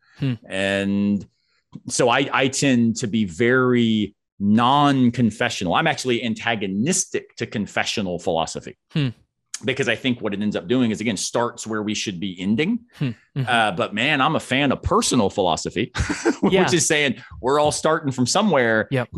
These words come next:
Speaker 2: Unless we can, like, let those stories be part of why we're committed in certain ways and where our questions really lie and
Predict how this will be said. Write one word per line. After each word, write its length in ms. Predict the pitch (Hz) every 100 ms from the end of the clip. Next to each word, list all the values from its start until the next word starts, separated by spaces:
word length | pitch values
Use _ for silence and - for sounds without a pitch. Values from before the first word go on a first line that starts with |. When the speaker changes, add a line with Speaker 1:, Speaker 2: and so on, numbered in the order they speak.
| -
Speaker 2:
Unless 420 | 127 117 131 147
we 140 | 147 135
can, 300 | 139 131 123
like, 200 | 113 104
let 220 | 127 123
those 200 | 127 -
stories 540 | - 127 139 139 123
be 140 | 98 117
part 400 | - 123 135 120
of 160 | 107
why 320 | 98 98 120 127
we're 160 | 120
committed 480 | 113 123 117 117 104
in 80 | 107
certain 320 | 117 113 110
ways 300 | 110 110 104
and 100 | 101
where 220 | 104 131
our 120 | 120 110
questions 540 | - 117 - 120 101
really 220 | 107 110
lie 340 | 104 113 117 113
and 260 | 101 85